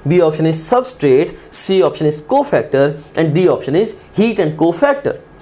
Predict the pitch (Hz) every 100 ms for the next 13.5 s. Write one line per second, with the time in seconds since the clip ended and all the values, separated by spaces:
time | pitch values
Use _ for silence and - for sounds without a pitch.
0 | - - - 240 254 262 254 220 220 285
1 | 285 285 254 262 247 208 202 214 214 214
2 | 214 208 160 143 185 190 190 - 285 285
3 | 277 165 147 156 160 160 - - 226 226
4 | 180 143 151 226 254 226 175 139 143 147
5 | 151 - - 160 226 269 202 151 139 143
6 | - 170 156 135 120 120 127 151 175 247
7 | 302 - - 104 - - - - 156 269
8 | - 165 165 147 160 190 190 160 269 277
9 | 196 139 156 190 175 170 156 135 147 165
10 | 151 226 320 - - - 220 165 131 120
11 | - - - 151 214 - - 226 190 180
12 | 226 254 - 170 220 240 214 151 127 165
13 | 175 170 160 170 165